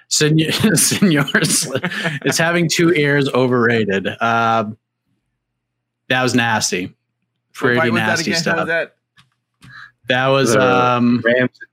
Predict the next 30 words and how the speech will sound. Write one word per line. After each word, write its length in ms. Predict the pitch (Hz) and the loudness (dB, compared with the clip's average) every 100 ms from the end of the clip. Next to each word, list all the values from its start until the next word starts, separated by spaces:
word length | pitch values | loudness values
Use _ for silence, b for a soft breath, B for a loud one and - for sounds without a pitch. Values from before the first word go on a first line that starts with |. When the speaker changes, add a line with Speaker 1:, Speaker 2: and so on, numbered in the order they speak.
| _ | _
Speaker 3:
Ram-, 240 | 113 120 117 | 0 0 2
Ramiz, 600 | 123 120 131 147 147 - | 2 4 4 2 2 -2
is 60 | 117 | 0
that 140 | 120 | 2
his 120 | 135 135 | 2 2
name? 320 | 156 151 147 - | 0 0 -6 -10
Speaker 2:
Yeah, 180 | 113 | -6
Speaker 1:
Yeah, 320 | 110 120 117 110 | -2 0 0 -2
Speaker 2:
Ramiz. 160 | - 110 | -6 -4
Speaker 1:
uh, 300 | 113 110 113 - _ _ 98 82 78 _ - | -2 0 -4 -8 _ _ -8 -8 -10 _ -2
Speaker 3:
Against 300 | 113 117 113 | 0 2 2
Speaker 1:
Rahim 0 | |
Speaker 3:
Max 100 | 120 | 2
Speaker 1:
Max 260 | 107 101 | 0 0
Speaker 3:
Griffin. 320 | 90 113 110 131 | 0 0 2 -2
Speaker 2:
Max 100 | - | -4
Griffin. 280 | 101 101 | -10 -4
Speaker 3:
Yeah. 200 | 110 95 - _ _ _ | -2 -2 -4 _ _ _
Speaker 1:
Yeah. 140 | 113 113 | -4 -2
Speaker 2:
Man, 400 | 202 165 120 101 101 | -2 -2 -4 -6 -6
Ramiz 220 | 143 196 | -6 -2
Speaker 1:
Good, 100 | 151 | 0
Speaker 2:
had 120 | 139 | 0
a 60 | 101 | -2
Speaker 1:
good 180 | 104 - | 0 0
Speaker 2:
bad 60 | 170 | 2
Speaker 1:
performance 320 | 156 156 160 | 2 2 2
Speaker 2:
night. 40 | 120 | 0
Speaker 1:
from 120 | 123 | 0
Max. 340 | 127 175 147 | 0 0 -2